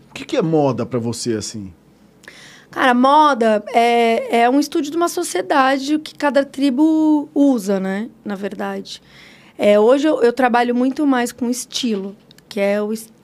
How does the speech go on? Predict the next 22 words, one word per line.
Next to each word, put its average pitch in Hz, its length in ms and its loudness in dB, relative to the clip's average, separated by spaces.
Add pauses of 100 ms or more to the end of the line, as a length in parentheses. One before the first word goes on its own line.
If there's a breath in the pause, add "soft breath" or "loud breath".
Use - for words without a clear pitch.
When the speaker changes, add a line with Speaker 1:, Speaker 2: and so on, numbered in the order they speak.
Speaker 2:
identidade 226 680 -4
única. 196 520 -6 (640 loud breath)
É, 214 280 2
moda 262 360 0
é, 440 600 -4 (500)
é, - 280 -6 (120)
é - 200 -4
uma 311 260 -4
sociedade 311 680 0
através 320 540 -4
de, 320 320 -2
do 302 100 -6
que 311 140 -6
elas 320 260 -2
usam 233 340 -2
pra 220 160 -4
mim, 196 280 -6
assim. 196 600 -10
Moda 226 340 -6
é 320 40 -6
isso. 220 480 -8
Speaker 1:
O, 139 720 2